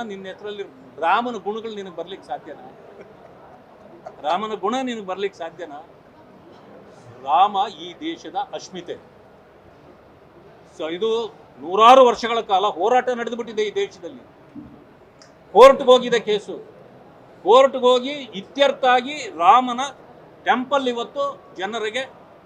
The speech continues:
ವಿಶ್ವಾಸವನ್ನು ಕೊಡ್ತಕ್ಕಂಥ ಕೆಲಸವನ್ನು ಮಾಡಿದೆ. ಇವತ್ತು ವೋಟ್ ಬ್ಯಾಂಕ್‌ಗಾಗಿ ಬಿ ಜೆ ಪಿ ಇದನ್ನು ಮಾಡಿರೋದಲ್ಲ. ಈ ದೇಶದಲ್ಲಿ ಒಂದೇ ಸಂವಿಧಾನ ಇರಬೇಕು,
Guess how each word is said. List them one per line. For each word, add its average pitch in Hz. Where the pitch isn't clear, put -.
ವಿಶ್ವಾಸವನ್ನು 202
ಕೊಡ್ತಕ್ಕಂಥ 185
ಕೆಲಸವನ್ನು 180
ಮಾಡಿದೆ. 160
ಇವತ್ತು 220
ವೋಟ್ 247
ಬ್ಯಾಂಕ್‌ಗಾಗಿ 240
ಬಿ 220
ಜೆ 233
ಪಿ 233
ಇದನ್ನು 226
ಮಾಡಿರೋದಲ್ಲ. 214
ಈ 196
ದೇಶದಲ್ಲಿ 226
ಒಂದೇ 196
ಸಂವಿಧಾನ 226
ಇರಬೇಕು, 214